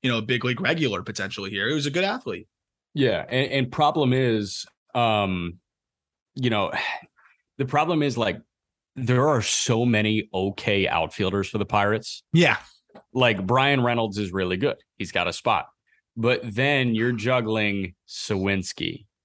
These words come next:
Speaker 2: Cal Mitchell, Canaan Smith and Jigba, Travis Swaggerty.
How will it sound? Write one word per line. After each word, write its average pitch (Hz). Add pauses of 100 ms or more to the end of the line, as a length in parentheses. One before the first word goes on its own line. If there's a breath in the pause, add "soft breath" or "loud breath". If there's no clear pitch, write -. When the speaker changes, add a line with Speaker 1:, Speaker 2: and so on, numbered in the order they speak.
Speaker 2:
Cal 101
Mitchell, 95 (360)
Canaan 104
Smith -
and 95
Jigba, 87 (200)
Travis 101 (120)
Swaggerty. 92